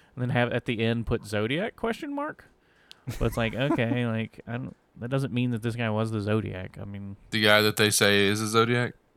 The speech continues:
Speaker 1: Yeah, the Gary Post.
Speaker 2: Yeah.
Speaker 1: Whatever.
Speaker 2: Po-,
Speaker 1: Post something.
Speaker 2: Posen, po-, po-, whatever, yeah.
Speaker 1: I thought it was Post with an E at the end.
Speaker 2: Maybe.
Speaker 1: But, like, something. Gary Post something. Or maybe something Post. I don't know. But,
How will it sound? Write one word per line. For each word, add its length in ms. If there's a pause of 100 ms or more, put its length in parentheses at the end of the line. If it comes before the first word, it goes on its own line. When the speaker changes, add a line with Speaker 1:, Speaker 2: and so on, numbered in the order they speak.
(260)
Speaker 1:
Yeah, 300
the 80
Gary 280
Post. 440 (280)
Speaker 2:
Yeah. 300 (240)
Speaker 1:
Whatever. 640 (680)
Speaker 2:
Po-, 200
Speaker 1:
Post 300
something. 200
Speaker 2:
Posen, 500 (160)
po-, 220 (180)
po-, 200 (160)
whatever, 340
yeah. 120
Speaker 1:
I 60
thought 100
it 40
was 80
Post 360
with 120
an 120
E 220
at 120
the 80
end. 220
Speaker 2:
Maybe. 460
Speaker 1:
But, 140
like, 220
something. 520 (160)
Gary 180
Post 380
something. 460 (420)
Or 80
maybe 240
something 460
Post. 340 (100)
I 120
don't 120
know. 100 (840)
But, 320